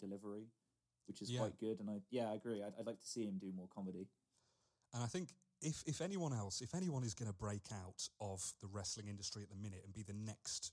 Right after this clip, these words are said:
Speaker 2: John Cena or Batista or whoever, I think it's gonna be a guy called Roman Reigns. So he at the minute is, um, the Universal Champion in, in W W E. And he is, I don't know what he is, he's about six-foot-five. He's,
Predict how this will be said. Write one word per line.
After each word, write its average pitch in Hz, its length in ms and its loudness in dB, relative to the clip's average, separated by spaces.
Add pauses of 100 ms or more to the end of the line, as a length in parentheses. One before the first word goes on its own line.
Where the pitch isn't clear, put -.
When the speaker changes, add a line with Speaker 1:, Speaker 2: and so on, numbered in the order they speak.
Speaker 2:
John 95 180 -2
Cena 92 380 -2
or 92 80 -4
Batista 101 400 -4
or 92 40 -6
whoever, 95 320 -4 (320)
I 104 80 -2
think 104 120 -2
it's 101 120 -2
gonna 113 100 -4
be 101 80 0
a 101 60 0
guy 101 160 2
called 98 240 -4
Roman 98 300 2
Reigns. 95 460 -4 (380)
So - 160 2 (100)
he 147 120 6
at 120 100 2
the 120 60 -2
minute 110 640 0
is, 95 480 0 (160)
um, 98 80 -6 (140)
the 104 60 0
Universal 104 440 2
Champion 92 580 -4
in, 90 300 -4
in 107 140 -4
W 92 220 -6
W 90 320 -10
E. 101 60 -10 (840)
And 95 360 0 (120)
he 113 300 2
is, 101 540 0 (120)
I - 40 -10
don't 95 120 -4
know 87 80 -8
what 87 120 -6
he 90 80 -4
is, 87 100 0
he's 101 80 0
about 98 160 -2
six-foot-five. 101 1120 0 (240)
He's, 98 480 -2